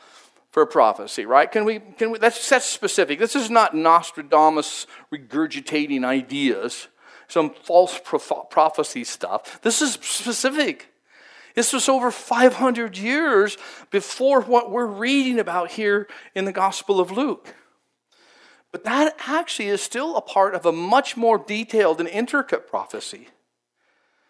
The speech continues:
We'll find this, and let me, let me bring this to you.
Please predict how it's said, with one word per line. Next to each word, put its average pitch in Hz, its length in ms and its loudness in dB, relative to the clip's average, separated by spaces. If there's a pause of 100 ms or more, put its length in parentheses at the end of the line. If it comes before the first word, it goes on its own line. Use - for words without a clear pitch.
(220)
We'll 156 80 -2
find 208 360 -4
this, 143 220 0
and 160 80 -4
let 170 100 -6
me, 208 220 -10
let 185 80 -10
me 214 80 -6
bring 202 240 -8
this 185 180 -10
to 196 140 -10
you. 147 340 -10